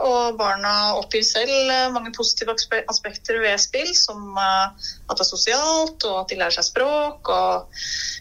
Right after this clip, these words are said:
eh, så slike ting. Eh, så vår, vårt utgangspunkt er jo at, eh, barn skal jo få lov til å holde på med ting de liker å drive med innenfor trygge rammer. Eh, men fordi veldig mange foreldre blir bekymret, så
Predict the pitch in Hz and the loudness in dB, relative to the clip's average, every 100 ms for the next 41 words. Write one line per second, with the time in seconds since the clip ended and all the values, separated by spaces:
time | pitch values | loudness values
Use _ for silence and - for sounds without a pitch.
0 | - 208 202 196 196 196 196 190 196 202 | -4 -2 0 0 2 2 2 0 0 -2
1 | 202 220 240 240 254 - 339 494 571 - | -2 0 0 0 0 0 0 0 -6 -6
2 | 339 285 285 285 285 277 277 254 262 262 | -2 2 4 4 4 2 0 0 2 4
3 | 262 262 269 - - 226 - 330 320 220 | 4 2 0 -2 -2 -2 -2 -2 0 0
4 | 202 208 220 233 220 214 - - 233 226 | 2 2 2 2 2 0 -6 -4 -2 0
5 | 214 220 240 - 226 226 233 208 226 220 | 0 2 0 0 -4 -2 -2 -2 -2 -2
6 | 202 190 202 208 202 190 208 202 185 175 | -2 -6 -6 -6 -8 -6 -6 -4 -6 -6
7 | - - 214 208 180 190 262 349 262 208 | -4 -4 -2 -2 -4 -2 0 0 -2 -6
8 | 208 220 220 214 208 208 277 494 - - | -4 -2 0 0 -2 0 0 -2 -6 -14
9 | - - - - - 254 254 254 254 254 | -10 -10 -10 -12 -2 2 2 2 2 2
10 | 262 269 277 226 240 240 220 220 202 196 | 0 -2 -2 -2 0 0 0 -2 -2 -2
11 | - 202 185 202 214 226 226 202 262 320 | -2 -6 -6 -4 0 0 -2 -2 -2 2
12 | - 269 262 | 2 0 -4